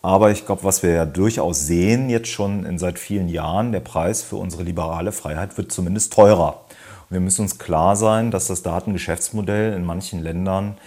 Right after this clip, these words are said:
eben deutlich weniger hinterfragt wird und natürlich immer neue Präzedenzfälle auch gesetzt werden, dahingehend, was mit diesen Daten gemacht wird. Das heißt, ich glaube, wir müssen schon genau darüber nachdenken, ähm, wie wir diese Daten auch in Zukunft bei uns einsetzen. Ich glaube, wir können sie auch sinnvoll einsetzen, aber eben unter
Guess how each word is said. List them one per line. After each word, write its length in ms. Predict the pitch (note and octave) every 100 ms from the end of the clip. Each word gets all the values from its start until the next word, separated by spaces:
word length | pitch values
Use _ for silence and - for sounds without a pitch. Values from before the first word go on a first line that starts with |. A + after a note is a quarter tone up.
| - -
eben 220 | - F#2
deutlich 340 | F#2 F2+ F2+ D2
weniger 360 | F2 G#2 G#2+
hinterfragt 760 | G#2+ A#2+ A#2 - F#2+ G2+ G2+ -
wird 220 | G#2 G#2
und 140 | - F#2
natürlich 380 | F2 G#2 F#2
immer 160 | F#2+ F#2+
neue 200 | F#2+ F#2+
Präzedenzfälle 760 | F2+ - - D#2+ C3 - G#2+
auch 160 | C2+ D#2
gesetzt 460 | - D#2 E2+ - -
werden, 240 | F2+ F#2 - A2+ -
dahingehend, 580 | E2 F#2 G#2 G#2+ G#2 F#2+
was 160 | F#2
mit 140 | - F#2+
diesen 180 | F#2 F2
Daten 300 | F2+ F2+ F2+
gemacht 400 | E2+ E2 - -
wird. 220 | A#2+ A#2+ - - - -
Das 140 | -
heißt, 160 | F#2 G#2+
ich 140 | G2+
glaube, 180 | G2 F#2
wir 80 | G2
müssen 280 | G2 -
schon 280 | F2+ G#2+ B2
genau 320 | A#2 G2+ G2+
darüber 220 | G2+ F#2+ F#2
nachdenken, 760 | F#2 G#2+ - G2+ G2+ F#2+ G2+ G2+ G2+ -
ähm, 360 | - F2+ F2+ F2+ F2+ _ _ _ _ - -
wie 120 | F#2+
wir 80 | A2
diese 240 | G#2 F#2+ F2+
Daten 340 | F2 F#2 G#2
auch 140 | E2
in 80 | F#2
Zukunft 400 | - F#2 G2+ F#2
bei 80 | F2
uns 320 | E2 C3+ F3
einsetzen. 640 | - D#2+ D#2 D#2 - A#2 A2+
Ich 120 | -
glaube, 280 | F2 D#2 -
wir 100 | A2+
können 240 | - C3+
sie 120 | C#3+
auch 120 | D2
sinnvoll 400 | E2 E2 D#2+ -
einsetzen, 560 | - E2+ E2+ F#2 - G2+
aber 380 | F2 F2+ F#2+ F#2
eben 320 | F#2 G2 G2
unter 560 | - F#2 F#2+ F2+ F2+